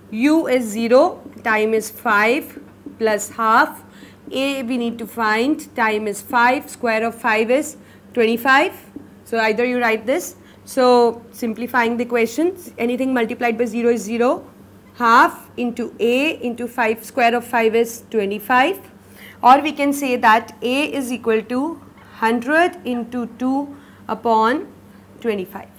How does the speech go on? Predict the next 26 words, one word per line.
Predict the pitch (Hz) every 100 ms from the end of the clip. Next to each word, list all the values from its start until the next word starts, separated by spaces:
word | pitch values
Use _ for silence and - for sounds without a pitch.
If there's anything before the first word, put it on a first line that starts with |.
| - - - - - -
So | - 226 220
it | 202 220
comes | 233 233 247
out | 247 233 254
to | 247
be, | 233 254 254 240
um, | 214 208 208 202 180 - - - - - - - -
five, | - 226 220
five, | 226 226 220
the | 226
twenty, | 233 214 -
five, | - 226 220
five, | 233 226
twenty-five, | 226 214 226 240 240 311 - - - - - - -
uh, | - 208 202 202 208 - -
twenty, | - 220 208 - 269 330 381 -
five, | - 202 196 190
one, | 202 220 - -
five, | 208 185 190
four. | - 247 233 285 285 - - -
So | -
it | 208
comes | 208 196 202
out | 202 190
to | 208
be | 190 208